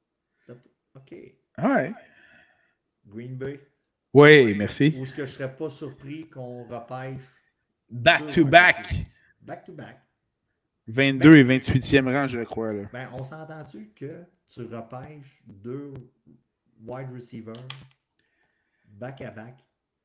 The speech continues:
Speaker 1: puis tu dis à Rodgers, t'as deux, trois ans avec ces gars-là.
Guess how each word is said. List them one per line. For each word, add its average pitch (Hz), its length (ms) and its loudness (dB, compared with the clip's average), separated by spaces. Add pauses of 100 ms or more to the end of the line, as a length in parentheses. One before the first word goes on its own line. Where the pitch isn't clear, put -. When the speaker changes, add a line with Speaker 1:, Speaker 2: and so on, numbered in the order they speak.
(300)
Speaker 1:
puis 107 100 -20
tu - 140 -20
dis 101 120 -16
à 131 120 -12
Rodgers, 120 520 -14 (120)
t'as 110 60 -18 (500)
deux, 110 300 -18
trois 107 440 -16
ans 120 120 -18
avec 107 220 -18
ces 104 160 -20
gars-là. 98 340 -20